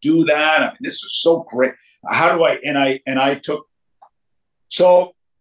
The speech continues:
and Nick Kypreos, who was my buddy that I worked on T V with in Canada, asked me that la-, a year ago when I was writing the book, what I thought it cost me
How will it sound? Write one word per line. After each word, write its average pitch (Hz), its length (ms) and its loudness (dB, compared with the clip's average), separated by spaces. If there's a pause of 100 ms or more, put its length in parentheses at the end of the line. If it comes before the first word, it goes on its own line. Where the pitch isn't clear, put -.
and 147 360 -6
Nick 208 240 -4
Kypreos, 135 600 0
who 131 120 -4
was 123 260 -4
my 120 160 0
buddy 135 300 2
that 123 140 2
I 117 100 0
worked 123 320 -4
on 110 260 -4
T 127 140 2
V 127 240 2
with 113 200 0
in 110 160 -6
Canada, 113 540 0 (320)
asked 135 340 -2
me 127 180 -2
that 123 140 -6
la-, 123 320 0
a 113 120 2
year 123 340 0
ago 110 340 -2 (560)
when 107 140 -6
I 107 80 2
was 107 140 -2
writing 127 340 2
the 110 100 -6
book, 113 380 0
what 143 220 2
I 151 180 2
thought 139 460 -2
it 123 160 -10
cost 123 460 -4
me 104 320 -12